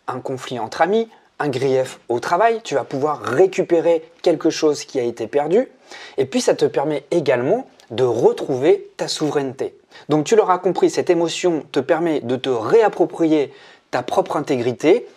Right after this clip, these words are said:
morale, physique, mais aussi de reprendre possession de ton territoire,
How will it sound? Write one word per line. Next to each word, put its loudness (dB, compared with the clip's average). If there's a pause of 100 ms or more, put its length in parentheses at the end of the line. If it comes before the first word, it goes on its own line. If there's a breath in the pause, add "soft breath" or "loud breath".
(420 loud breath)
morale, 2 (360)
physique, -2 (260 loud breath)
mais 2
aussi 2
de 2
reprendre 0
possession -2 (100)
de 2
ton 0
territoire, 0